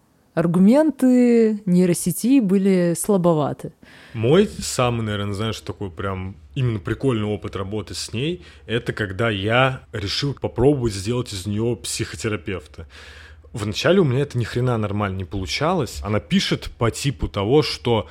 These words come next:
Speaker 2: как бы я не могу быть психотерапевтом, то есть я не могу быть врачом, я не являюсь специалистом, то есть я там, по сути, просто нейросеть и тому подобное. В итоге я сделал как? Я ей сказал:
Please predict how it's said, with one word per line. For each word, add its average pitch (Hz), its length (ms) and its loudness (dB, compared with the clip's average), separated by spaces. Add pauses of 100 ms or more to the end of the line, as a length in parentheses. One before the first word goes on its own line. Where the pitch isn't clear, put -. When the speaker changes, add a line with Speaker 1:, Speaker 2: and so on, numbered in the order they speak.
(180)
Speaker 2:
как 110 160 0
бы 107 80 0
я 139 160 4
не 135 100 6
могу 120 260 2
быть 104 200 -2
психотерапевтом, 185 960 0
то - 60 -4
есть 113 140 0
я 131 60 4
не 123 100 4
могу 110 180 -2
быть 101 180 -4
врачом, 196 460 2
я 113 180 2
не 104 120 0
являюсь 101 300 0
специалистом, 123 640 -4
то 95 80 -8
есть - 120 -8
я 113 120 0
там, 92 160 -8
по - 80 -12
сути, 95 200 -10
просто 101 360 -6
нейросеть 92 380 -4
и - 20 -20
тому 131 180 0
подобное. 92 460 -2
В 85 100 -8
итоге 180 320 4
я 113 340 0
сделал 107 440 -2
как? 95 340 -4
Я 113 280 -2
ей 107 280 -2
сказал: 135 640 0